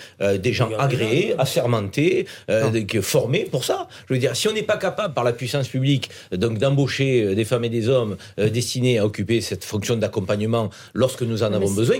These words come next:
Speaker 1: sollicitons,
Speaker 4: c'est, c'est
Speaker 1: euh,
Speaker 4: une,
Speaker 1: donc, en tant que de besoin, une société
Speaker 4: c'est
Speaker 1: privée
Speaker 3: Jeannette
Speaker 1: spécialisée.
Speaker 3: Beaugrave, essayiste.
Speaker 4: c'est, c'est une question de discernement. Je pense qu'en réalité, euh,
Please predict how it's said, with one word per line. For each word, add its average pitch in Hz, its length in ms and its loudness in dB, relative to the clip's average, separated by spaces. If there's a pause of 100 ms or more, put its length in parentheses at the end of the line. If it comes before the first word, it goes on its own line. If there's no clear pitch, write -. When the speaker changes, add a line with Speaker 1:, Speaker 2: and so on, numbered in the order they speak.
(160)
Speaker 1:
sollicitons, 143 720 2
Speaker 4:
c'est, 180 240 -2
c'est - 80 -2
Speaker 1:
euh, 123 100 6
Speaker 4:
une, 101 60 0
Speaker 1:
donc, 123 280 0
en 131 80 2
tant 135 180 2
que 127 100 0
de 123 100 2
besoin, 117 260 4
une 135 240 -2
société 120 360 0
Speaker 4:
c'est 95 60 -4
Speaker 1:
privée 190 140 4
Speaker 3:
Jeannette 175 200 6 (100)
Speaker 1:
spécialisée. 165 220 6
Speaker 3:
Beaugrave, 165 180 4
essayiste. 127 540 -4
Speaker 4:
c'est, - 180 0
c'est 185 140 -2
une 208 80 2
question 214 260 0
de 208 100 2
discernement. 208 680 0
Je 175 120 -6
pense 202 320 -2
qu'en 180 140 -2
réalité, 165 600 0 (340)
euh, 139 240 0